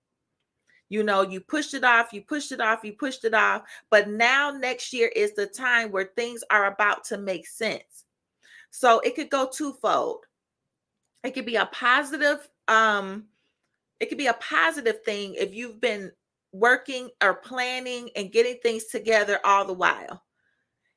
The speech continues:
But it could be a negative thing if that you know you've heard the voice of God tell you something, and then here coming into twenty twenty-three, things are being revealed and you haven't even touched it, haven't even planned it.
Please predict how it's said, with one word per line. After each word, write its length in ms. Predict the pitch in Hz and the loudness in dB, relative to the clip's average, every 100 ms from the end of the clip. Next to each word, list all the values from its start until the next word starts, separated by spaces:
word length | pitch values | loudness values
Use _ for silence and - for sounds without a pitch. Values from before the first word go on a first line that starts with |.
| _ | _
But 140 | 220 | 2
it 120 | 240 240 | 2 0
could 120 | 226 | -2
be 120 | 233 | 0
a 80 | 208 | 0
negative 680 | 214 233 277 277 247 214 - | 0 0 0 0 -2 -2 -2
thing 300 | 208 196 196 | -4 -4 -4
if 220 | 185 180 | -4 0
that 260 | 202 185 202 | 0 0 -2
you 140 | 214 | -10
know 260 | 233 269 320 | -4 -2 0
you've 240 | 302 302 | -4 -4
heard 240 | 302 269 | -2 -2
the 80 | 226 | -2
voice 320 | 208 233 233 | 0 0 0
of 140 | 214 - | -4 -2
God 260 | 226 202 | -2 -2
tell 320 | - 294 254 220 | -4 -4 -6 -6
you 120 | 202 | -10
something, 640 | - 160 175 - 139 156 - _ _ _ _ _ | -4 -4 -4 -10 -10 -12 -18 _ _ _ _ _
and 120 | 202 | 0
then 160 | 214 214 | 0 0
here 280 | 240 277 285 | 0 2 2
coming 420 | 294 285 254 254 | 0 -4 -4 -6
into 260 | 240 240 226 | -8 -6 -8
twenty 340 | - 233 226 | -8 -10 -10
twenty-three, 920 | 214 220 214 202 - 247 240 175 170 - _ _ | -8 -8 -8 -10 -4 -2 0 -2 -6 -12 _ _
things 200 | 240 170 | 0 6
are 120 | 214 | 4
being 260 | 214 214 202 | 4 0 0
revealed 580 | 196 185 190 254 226 214 | 0 -2 -4 0 0 0
and 160 | 202 202 | -6 -6
you 100 | 208 | -8
haven't 440 | 233 262 247 226 - | 0 2 4 0 -2
even 280 | 226 202 | -8 -8
touched 500 | - - 247 - - | -8 -2 -2 -2 -2
it, 140 | 143 143 - - - | 0 0 -4 -20 2
haven't 360 | 269 262 240 | 4 4 0
even 320 | 233 226 196 185 | -6 -4 -4 -6
planned 540 | 247 262 254 240 180 | -4 -4 -2 -2 0
it. 260 | 143 143 | 0 0